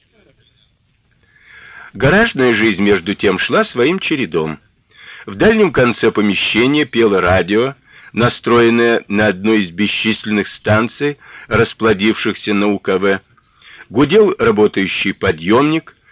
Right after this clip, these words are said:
механики возились с импортным джипом и двумя ладами, пригнанными в ремонт. Михаил Иванович Шлыгин не отступал от своего лозунга, требовавшего быть ближе к народу.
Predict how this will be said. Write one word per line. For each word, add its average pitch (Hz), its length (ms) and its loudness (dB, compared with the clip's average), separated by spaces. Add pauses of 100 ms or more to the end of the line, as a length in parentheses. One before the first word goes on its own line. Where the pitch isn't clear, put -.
(220)
механики 117 640 0
возились 98 800 0
с - 200 -10
импортным 104 680 -2
джипом 104 540 0 (340)
и 101 100 -4
двумя 104 360 2
ладами, 82 680 -2 (280)
пригнанными 101 880 0
в 87 120 -8
ремонт. 78 420 -6 (800)
Михаил 208 440 4
Иванович 208 480 0
Шлыгин 180 580 0
не 175 80 2
отступал 143 600 0
от 98 100 -2
своего 95 520 2
лозунга, 87 760 0
требовавшего 98 1040 0
быть 90 240 -2
ближе 104 400 -2
к - 80 -14
народу. 85 500 -4